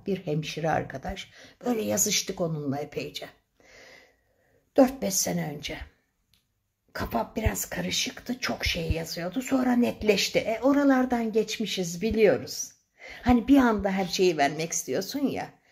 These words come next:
Sonra netleşti. En sonunda dedi ki, "Efendim," dedi,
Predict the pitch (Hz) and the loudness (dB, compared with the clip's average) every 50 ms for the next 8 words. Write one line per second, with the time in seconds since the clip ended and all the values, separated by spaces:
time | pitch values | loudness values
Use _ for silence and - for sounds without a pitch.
0 | _ _ _ - - - 220 214 202 196 190 190 185 185 185 - 151 139 160 - | _ _ _ -10 -4 -2 -2 0 0 -2 -2 0 -2 -2 -4 -4 -6 -6 -4 -4
1 | - - - - - - 254 277 285 262 - - 185 180 180 170 170 165 165 180 | -6 -8 -10 -12 -4 0 2 4 4 4 4 2 -2 -2 -2 0 -2 -2 -2 -4
2 | 180 - 185 - 175 180 175 - 208 190 175 156 147 143 139 139 139 - 156 | -6 -6 -8 -8 -8 -8 -6 -6 -4 -2 -2 -4 -4 -6 -8 -10 -10 -10 -12